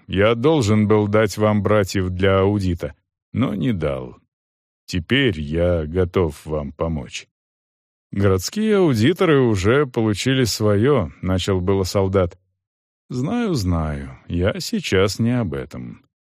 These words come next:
Я вижу, вы из тех гордецов, что второй раз просить не будут. Поэтому повторяю,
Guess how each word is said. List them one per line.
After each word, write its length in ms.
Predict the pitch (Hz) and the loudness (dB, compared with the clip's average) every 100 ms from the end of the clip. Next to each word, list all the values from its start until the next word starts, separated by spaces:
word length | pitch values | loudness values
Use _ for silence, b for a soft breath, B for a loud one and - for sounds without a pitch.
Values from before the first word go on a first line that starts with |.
| _ _ _ | _ _ _
Я 300 | 92 104 120 | 0 2 2
вижу, 400 | 107 123 110 117 | 2 2 2 2
вы 320 | 107 113 117 | 2 2 2
из 160 | 101 - | 0 -2
тех 320 | - 117 101 | 0 2 2
гордецов, 760 | 101 101 107 98 - 107 131 - | 0 0 0 -2 0 0 0 -8
что 220 | - 92 | -4 -4
второй 500 | - 90 87 92 101 | -2 -2 2 2 2
раз 260 | 98 98 | 2 0
просить 560 | - 90 85 - 95 - | -4 -4 -2 -4 -4 -2
не 100 | 107 | 0
будут. 480 | 101 160 87 67 - _ _ _ _ | 0 -2 -6 -10 -16 _ _ _ _
Поэтому 500 | 92 101 107 107 107 | 0 0 2 2 2
повторяю, 800 | 101 104 - 92 87 113 123 71 | 0 -4 0 0 2 0 -2 -6